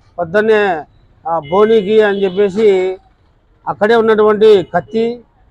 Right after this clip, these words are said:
చేతిలో కర్ర తీసుకొని బయటికి వెంబడించినాడు. వెంబడించిన తర్వాత ఆ అమ్మాయి బయటకు వస్తేనే ఆ కత్తి, కర్ర ఉండేటి వీడియో ఎత్తుకుంది. వీడియో ఎత్తుకుంటేనే, "మాలా మాదిగ లంజల్లారా, మీరు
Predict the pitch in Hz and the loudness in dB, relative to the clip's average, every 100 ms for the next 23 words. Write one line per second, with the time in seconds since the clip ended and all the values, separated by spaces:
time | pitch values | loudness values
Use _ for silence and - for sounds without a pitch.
0 | - 196 190 208 202 - 185 208 196 196 | -8 -4 0 0 0 0 -2 0 -2 -4
1 | 202 208 208 196 196 - _ _ _ _ | -4 0 0 0 -4 -12 _ _ _ _
2 | 147 208 202 202 202 208 196 170 151 131 | -2 0 2 0 2 0 0 -4 -6 -8
3 | _ _ _ _ _ - 165 202 220 202 | _ _ _ _ _ -10 -6 -2 -2 0
4 | 233 226 220 226 226 226 196 190 185 185 | -2 0 2 2 4 6 6 6 6 2
5 | 190 214 226 196 220 214 208 214 220 185 | 2 2 2 2 0 -2 -4 -2 -2 -2
6 | 185 196 220 - _ - - - 160 - | -2 -4 -8 -14 _ -20 -20 -10 -6 -4
7 | 190 - 233 202 214 202 220 214 214 214 | -4 -4 -6 -2 -2 2 2 2 0 -2
8 | 208 233 214 226 208 175 190 151 - _ | -2 -4 -2 2 0 0 -4 -4 -14 _
9 | _ _ _ _ _ _ _ _ _ - | _ _ _ _ _ _ _ _ _ -8
10 | 185 233 247 208 185 214 220 220 220 233 | 0 4 4 2 -2 0 2 2 2 2
11 | 254 254 _ _ _ - 175 220 247 240 | 0 -6 _ _ _ -6 0 4 6 8
12 | 233 220 220 220 220 220 214 202 202 202 | 6 4 4 4 4 4 4 2 2 2
13 | 214 208 220 220 208 202 196 156 | 2 2 2 2 0 0 -4 -6